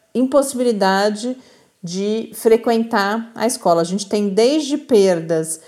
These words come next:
ah, de crianças que depois voltarão à escola, mas terão que, de certa forma, recuperar um tempo perdido, ou também prejuízos ao desenvolvimento dessas crianças, se elas não estiverem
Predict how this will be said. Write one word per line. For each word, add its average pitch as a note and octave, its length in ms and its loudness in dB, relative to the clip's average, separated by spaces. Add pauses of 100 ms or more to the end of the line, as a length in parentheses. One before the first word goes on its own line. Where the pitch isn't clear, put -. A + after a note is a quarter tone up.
(280)
ah, F3 140 -2
de F3 160 -4
crianças G3 400 0
que - 80 -20
depois G3 380 2
voltarão G#3 1000 2
à F#3 160 -4
escola, G3+ 720 2
mas F3 220 -6
terão F#3+ 260 -4
que, G3 160 -6
de F3 160 -8
certa F#3+ 300 -4
forma, F3+ 320 -4
recuperar F#3+ 680 -2
um G#3+ 80 -2
tempo F#3+ 280 -4
perdido, F3+ 600 -2 (320)
ou G#3 460 4 (220)
também G3+ 280 0
prejuízos G3 600 2
ao A#3+ 160 4
desenvolvimento A3 880 0
dessas F#3+ 340 -4
crianças, G3 480 -2
se - 80 -6
elas F#3 160 0
não G3+ 140 -2
estiverem G3 840 -4